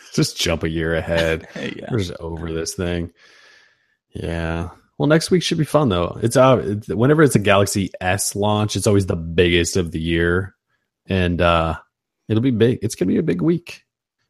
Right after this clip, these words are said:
Speaker 1: We'll be in New York for that. So be patient as we travel, whenever we travel next week.
Speaker 2: Yeah, we leave Tuesday. Um, so we'll get there Tuesday, then the event is Wednesday,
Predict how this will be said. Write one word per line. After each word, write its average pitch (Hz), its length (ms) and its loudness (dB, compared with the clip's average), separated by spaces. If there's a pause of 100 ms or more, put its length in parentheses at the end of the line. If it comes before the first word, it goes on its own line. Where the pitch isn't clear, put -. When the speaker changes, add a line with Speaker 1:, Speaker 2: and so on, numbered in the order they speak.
(100)
Speaker 1:
We'll 110 140 6
be 110 120 6
in 104 60 4
New 101 80 4
York 104 300 4
for 110 120 0
that. 107 380 2 (220)
So - 120 -10
be 95 140 -6
patient 90 480 -2
as 90 140 0
we 90 160 -2
travel, 87 960 0 (240)
whenever 85 340 -4
we 85 120 -2
travel 87 460 0
next 87 280 -6
week. 85 340 -4 (680)
Speaker 2:
Yeah, 131 180 2
we 123 140 -4
leave 139 200 2
Tuesday. 131 680 6 (380)
Um, 117 400 0
so - 140 -2
we'll 117 80 -6
get 143 180 0
there 160 140 2
Tuesday, 120 640 4
then 117 180 -2
the 117 140 0
event 113 280 0
is 107 140 -4
Wednesday, 107 680 -2